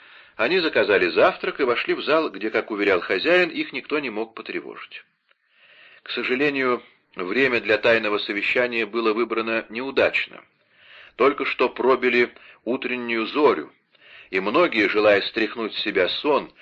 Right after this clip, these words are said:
и согреться от утренней сырости, заглядывали в харчевню выпить мимоходом стакан вина. Драгуны, швейцарцы, гвардейцы, мушкетёры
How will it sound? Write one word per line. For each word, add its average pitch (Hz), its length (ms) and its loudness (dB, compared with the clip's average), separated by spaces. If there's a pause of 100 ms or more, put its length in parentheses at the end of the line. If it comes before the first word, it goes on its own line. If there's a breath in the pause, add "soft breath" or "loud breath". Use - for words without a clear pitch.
(220 loud breath)
и 92 160 -2
согреться 101 800 2
от 90 100 -6
утренней 85 420 -6
сырости, - 640 -4 (480 loud breath)
заглядывали 170 640 2
в 165 60 -4
харчевню 156 720 0
выпить 156 360 -6
мимоходом 135 520 -4
стакан 113 420 -2
вина. 80 280 -4 (440)
Драгуны, 156 600 0
швейцарцы, 131 760 0
гвардейцы, 117 640 0
мушкетёры 131 800 0